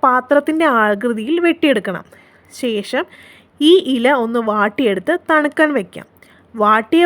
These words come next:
വാഴയില പാനിൽ വെച്ച് എണ്ണയൊഴിച്ചതിന് ശേഷം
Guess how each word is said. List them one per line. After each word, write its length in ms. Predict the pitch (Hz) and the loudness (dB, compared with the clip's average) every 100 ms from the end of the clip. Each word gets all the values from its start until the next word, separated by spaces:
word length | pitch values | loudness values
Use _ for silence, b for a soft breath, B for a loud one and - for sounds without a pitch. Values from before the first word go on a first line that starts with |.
| 311 | 2
വാഴയില 400 | 208 202 208 220 302 _ | 0 -2 -2 -2 -4 _
പാനിൽ 340 | 254 240 254 294 | 0 2 0 0
വെച്ച് 300 | 233 - 269 302 - 240 | -2 -4 -8 -8 -8 -8
എണ്ണയൊഴിച്ചതിന് 800 | 254 320 311 262 - 254 247 269 277 | -4 0 0 -2 -4 -6 -4 -6 -4
ശേഷം 340 | 185 - 294 | -6 -6 -12